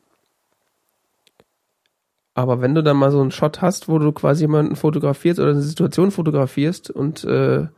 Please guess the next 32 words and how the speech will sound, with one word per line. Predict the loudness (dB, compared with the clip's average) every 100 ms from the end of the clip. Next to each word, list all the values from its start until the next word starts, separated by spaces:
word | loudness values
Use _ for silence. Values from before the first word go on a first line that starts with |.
| _ _ _ _
dann | -6 0
guckst | 0 0
du |
dir | 0
im | 2
Nachhinein | 2 0 0
an, | 0 0
was | -2
ist | 0
eigentlich | 0 0
vor | 2 2
und |
danach | 2 0 0
passiert, | -2 0 -2 -2
das | -8
ist | -4
schon | -2 -2
echt | -4 -8 _ -4
cool. | 2 2 0 -8 -20 _ _ _ _ _ _ _ _ _
Also | -4 -2
du | -2
hast | -2 -4
einfach | -2 -2
so | 0 0 0
instantan | -2 -4 -4 -2 -2 -2 -2 0
so | 0 0 0
Zusatzinformationen | -2 0 2 2 0 -4 0 -2 2 0 2
zu | -2
diesem | -4 -6
Foto, | -2 -2 0 -2
die | 0
dann | 0 0